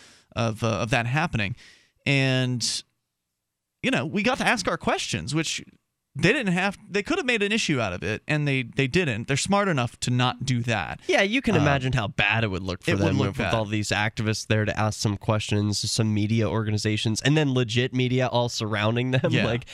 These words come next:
Speaker 2: capturing this on film. Like, "We're not gonna answer your questions."
Speaker 1: But, you know, they called us by our first name, whereas many of the media guys, they didn't know who they were. They were like, "Oh, well, first this gentleman here, and then we'll go to Ian,"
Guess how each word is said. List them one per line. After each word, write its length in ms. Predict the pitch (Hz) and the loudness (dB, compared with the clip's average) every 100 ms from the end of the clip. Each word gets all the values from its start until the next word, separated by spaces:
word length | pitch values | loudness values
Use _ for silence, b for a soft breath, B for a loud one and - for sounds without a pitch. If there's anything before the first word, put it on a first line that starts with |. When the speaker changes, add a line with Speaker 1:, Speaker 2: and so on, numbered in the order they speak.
| B - | B -2
Speaker 2:
capturing 500 | - 147 - 147 135 | 0 0 0 0 2
this 180 | 135 - | 0 0
on 300 | 123 117 113 | 0 0 -2
film. 320 | - 120 120 | 0 0 -2
Like, 100 | 92 | -4
"We're 140 | 262 311 | -2 0
not 220 | 254 202 | 2 2
gonna 140 | 175 | 0
answer 360 | 143 160 143 123 | 2 0 2 0
your 240 | 113 139 | 2 0
questions." 640 | - 104 95 - 101 92 - | 0 -2 -2 -2 -2 0 0
Speaker 1:
But, 160 | 170 | 2
you 80 | 226 | 2
know, 140 | 175 | 0
they 180 | 143 165 | 2 0
called 320 | 165 151 135 | 2 0 0
us 140 | 147 - | -2 -2
by 200 | 117 117 | 0 0
our 100 | 120 | 0
first 320 | - 117 - | -2 -4 0
name, 320 | 151 175 170 | 2 2 2
whereas 340 | 131 120 120 113 | 0 0 -2 -2
many 220 | 131 131 | 0 0
of 80 | 113 | 0
the 60 | |
media 300 | 113 135 151 | 0 0 0
guys, 240 | 110 110 113 | 0 0 0
they 100 | 123 | 0
didn't 120 | 151 | 0
know 140 | 113 | 0
who 100 | 120 | 0
they 160 | 117 151 | 2 0
were. 220 | 131 113 | 0 0
They 60 | 123 | 0
were 60 | |
like, 220 | 117 113 139 | 0 -2 -2
"Oh, 160 | 147 | -2
well, 140 | 135 127 | -2 -2
first 280 | 180 190 | -2 -2
this 120 | 180 175 | -2 -2
gentleman 340 | 180 170 160 | 0 0 0
here, 320 | 147 156 156 | 2 2 0
and 140 | 139 147 | 0 -2
then 100 | 143 | -2
we'll 80 | |
go 140 | 135 139 | -2 0
to 120 | 127 | 0
Ian," 300 | 131 95 | -2 -2